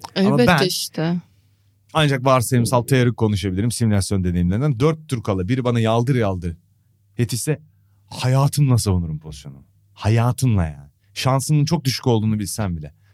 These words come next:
Speaker 1: Kapıyı kaparım, üstüne sü-, elimden geleni yaparım kurallar sınırında. Birçok insan da herhalde böyle yapar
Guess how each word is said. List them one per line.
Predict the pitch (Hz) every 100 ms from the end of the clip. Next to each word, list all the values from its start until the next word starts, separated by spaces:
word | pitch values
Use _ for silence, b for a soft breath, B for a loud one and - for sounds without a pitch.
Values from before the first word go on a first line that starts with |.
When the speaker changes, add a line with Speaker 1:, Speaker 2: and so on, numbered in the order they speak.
| _ -
Speaker 1:
Kapıyı | 131 127 156
kaparım, | 156 160 160 151 160 170
üstüne | - 180
sü-, | - -
elimden | 151 151 160 180 170
geleni | 147
yaparım | 139 120 107
kurallar | 104 92 85
sınırında. | 85 80 80 71 - _ _ _ _ 151
Birçok | 135 156 160
insan | 135 127 120
da | 139
herhalde | 117 113 131
böyle | 104
yapar | 90 85 82